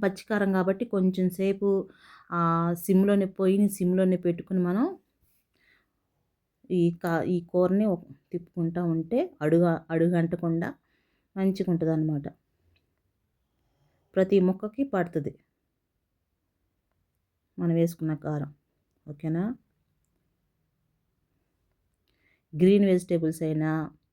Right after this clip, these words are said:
రెడ్ వెజిటేబుల్స్ అయినా కంటికి కానీ ఒంటికి కానీ చాలా మంచియండి. వీటిలో ఎక్కువ ఫైబర్ ఉంటుంది,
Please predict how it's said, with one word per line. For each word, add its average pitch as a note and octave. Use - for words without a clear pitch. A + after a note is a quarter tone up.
రెడ్ D#3+
వెజిటేబుల్స్ D#3+
అయినా D#3+
కంటికి E3+
కానీ E3+
ఒంటికి E3
కానీ E3
చాలా D#3
మంచియండి. D3
వీటిలో G#3+
ఎక్కువ G#3
ఫైబర్ A3
ఉంటుంది, D#3